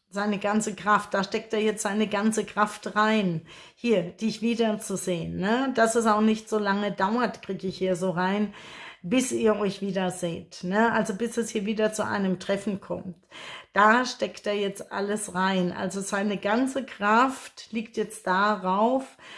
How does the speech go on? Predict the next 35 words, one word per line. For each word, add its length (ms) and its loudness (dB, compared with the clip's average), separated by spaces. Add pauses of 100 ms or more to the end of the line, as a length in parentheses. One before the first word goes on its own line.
(280)
dass 400 4
hier, 540 2
äh, 220 -2 (100)
dass 240 2
es 140 -2
hier 220 2
in 240 0
Kürze 560 4
wieder 560 -2 (280)
zu 160 0
einem 360 2
Treffen, 440 -2
zu 120 -6
einer 260 -2
Begegnung 680 0
zwischen 400 -4
euch 340 -6
kommt. 600 -2 (920)
Und 60 -4
ich 100 4
habe 140 8
hier 180 8
auch 80 2
sehr 200 6
schöne 340 2
Zahlen. 340 4
Ich 160 0
habe 120 0
hier 140 -2
die 180 -2
zwei 440 2
und 380 -2
die 160 -2
zwanzig, 1000 0
also 560 0